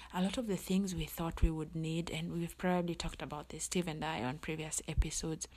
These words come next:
we were very surprised 'cause our son didn't even use half of them. Um, so, yeah. And I've heard people who, oh, so for example, like, um, swaddling cloths,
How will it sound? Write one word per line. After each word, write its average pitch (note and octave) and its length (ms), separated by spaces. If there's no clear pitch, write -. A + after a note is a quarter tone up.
we F3 100
were D#3+ 140
very E3+ 400
surprised F3 840
'cause F3 280
our F3+ 220
son F#3 460
didn't F3+ 220
even E3 280
use E3+ 420
half - 220
of D#3+ 140
them. F3 380
Um, D#3+ 400
so, E3 380
yeah. E3 320
And B3 120
I've C4+ 140
heard C4 280
people F#3+ 320
who, E3+ 480
oh, B3 100
so - 160
for G#3 140
example, E3+ 400
like, D#3+ 420
um, E3 400
swaddling E3+ 640
cloths, D#3 920